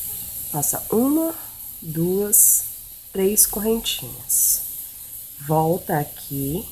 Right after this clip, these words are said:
e faça mais cinco pontos altos. O que eu fiz aqui? Eu fiz um ponto pipoca.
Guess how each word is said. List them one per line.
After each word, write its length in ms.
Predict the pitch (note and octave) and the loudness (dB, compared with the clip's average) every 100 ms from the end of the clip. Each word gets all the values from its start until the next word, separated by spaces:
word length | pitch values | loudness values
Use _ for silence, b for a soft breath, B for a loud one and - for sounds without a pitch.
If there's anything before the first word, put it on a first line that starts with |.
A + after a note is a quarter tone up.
| - | -12
e 100 | - | -8
faça 680 | E3+ - D3 C#3+ D#3 - F#3 | -6 -4 -2 2 4 4 4
mais 320 | F3 D#3+ E3 | 2 2 4
cinco 640 | - - - F3+ E3+ E3+ F#3 | 6 8 8 6 2 -2 -4
pontos 540 | - E3 E3 F#3 D3+ | 0 0 0 -4 -4
altos. 480 | C3 - - - - B B B | -4 -6 -2 -2 -2 B B B
O 60 | G3+ | -8
que 180 | - C4+ | 0 2
eu 100 | C#4 | 2
fiz 360 | - F#3 D#3 | 2 4 4
aqui? 260 | D#3 - A#2 | 2 -4 -6
Eu 80 | C3+ | -4
fiz 320 | - G#3+ A3 | 2 4 4
um 80 | A3 | 2
ponto 560 | - F3+ F#3+ G#3 - | -2 2 2 0 -4
pipoca. 760 | G#3 B3 - - G#2+ - - | -8 -8 -4 -2 -2 -4 -14